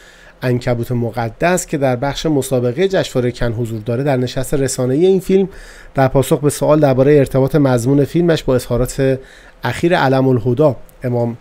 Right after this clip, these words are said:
جمعهٔ مشهد مبنی بر اینکه مردم دربارهٔ حجاب منتظر نیروی انتظامی نمانند،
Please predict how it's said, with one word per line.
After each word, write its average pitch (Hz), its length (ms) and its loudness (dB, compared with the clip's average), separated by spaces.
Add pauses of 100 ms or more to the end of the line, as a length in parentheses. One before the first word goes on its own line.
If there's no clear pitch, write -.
(420)
جمعهٔ 131 400 0
مشهد 139 520 0
مبنی 127 180 -2
بر 147 80 2
اینکه 139 180 0
مردم 135 300 2
دربارهٔ 135 400 2
حجاب 131 480 0
منتظر 123 380 0
نیروی 131 360 2
انتظامی 123 420 -2
نمانند، 127 800 -2